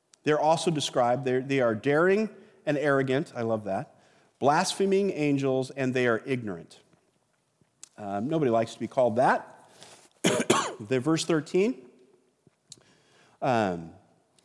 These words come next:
they are suffering wrong as way they come, uh, after pleasure. Um, they're blots and blemishes. And, uh,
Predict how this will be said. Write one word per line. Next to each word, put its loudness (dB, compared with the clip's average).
they 0
are -12
suffering 2
wrong 2
as -4
way 2
they -2
come, 0
uh, -4
after -10
pleasure. 0
Um, -14
they're -12
blots 0
and -2
blemishes. -2
And, -8
uh, -6